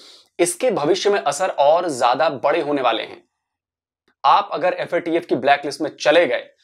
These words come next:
तो यकीन मानिए जो आपकी आर्थिक हालात अभी है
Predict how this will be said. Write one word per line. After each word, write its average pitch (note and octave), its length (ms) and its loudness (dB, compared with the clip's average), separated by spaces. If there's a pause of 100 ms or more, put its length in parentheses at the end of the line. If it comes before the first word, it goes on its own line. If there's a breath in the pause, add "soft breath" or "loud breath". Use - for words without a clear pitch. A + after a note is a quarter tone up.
(160)
तो C3+ 60 0
यकीन G3 640 4
मानिए D3+ 480 2 (440)
जो E3+ 240 2
आपकी D3+ 380 0
आर्थिक B2+ 440 0
हालात B2 320 0
अभी A#2+ 200 -6
है C3 440 0